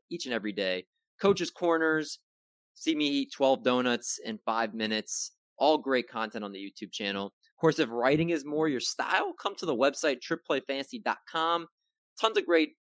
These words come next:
articles from our talented writers. But if you wanna keep up with everything we're doing, it all comes out from the same place on our social media accounts at Triple A Fantasy, which Doc runs.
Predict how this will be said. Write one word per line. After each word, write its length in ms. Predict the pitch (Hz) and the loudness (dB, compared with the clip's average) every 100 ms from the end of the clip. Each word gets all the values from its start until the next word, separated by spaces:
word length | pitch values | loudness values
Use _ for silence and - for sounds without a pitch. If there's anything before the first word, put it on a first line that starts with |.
| - | 0
articles 500 | 135 131 139 127 - | 0 0 -4 -8 -8
from 140 | 131 | -6
our 120 | 104 - | -6 -6
talented 460 | - 139 156 143 113 | -4 -4 -4 -6 -4
writers. 540 | 113 110 110 107 - _ _ _ _ _ | -2 0 0 -4 -8 _ _ _ _ _
But 220 | 143 117 - _ _ _ _ _ _ _ _ - | 4 4 0 _ _ _ _ _ _ _ _ -16
if 100 | 113 | -6
you 60 | |
wanna 240 | 123 131 123 - _ | -2 -2 -2 -8 _
keep 240 | - 165 175 | -8 2 4
up 120 | 175 | 4
with 120 | 139 | 2
everything 380 | 123 117 113 107 | 2 0 -2 -4
we're 120 | 104 | -6
doing, 520 | 90 107 101 98 98 - | -4 -4 -2 -4 -6 -14
it 60 | |
all 220 | - 101 104 | -2 0 0
comes 260 | 123 113 | -2 -2
out 260 | 120 120 - | 2 0 0
from 120 | 113 | -10
the 60 | 110 | -8
same 280 | - 123 | -4 -4
place 240 | 117 123 113 | -2 -2 -2
on 80 | 117 | -4
our 80 | |
social 380 | 104 127 113 120 | -4 -4 -4 -4
media 240 | 113 120 117 | -2 0 0
accounts 340 | - 113 110 - | -2 -4 -2 -2
at 180 | 123 | -4
Triple 300 | - 131 - | -4 -6 0
A 60 | 127 | 0
Fantasy, 680 | - 143 147 143 151 147 139 _ _ | 2 0 0 -2 0 -2 -4 _ _
which 160 | 117 92 | -10 -2
Doc 280 | 120 110 - | 0 0 0
runs. 460 | 120 123 120 120 | 2 2 2 -2